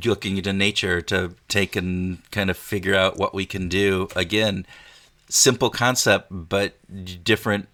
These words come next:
lens, and a great lens that I think we can all apply.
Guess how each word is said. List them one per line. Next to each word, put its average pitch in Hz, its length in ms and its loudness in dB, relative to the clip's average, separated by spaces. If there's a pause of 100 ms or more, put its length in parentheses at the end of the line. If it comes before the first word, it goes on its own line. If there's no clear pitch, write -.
(120)
lens, 92 640 2
and 92 260 0
a 92 160 0
great 98 420 -2
lens 90 360 -4
that 90 300 -4
I 85 100 -4
think 92 180 -8
we 92 100 -6
can 90 140 -4
all 90 200 0
apply. 120 460 4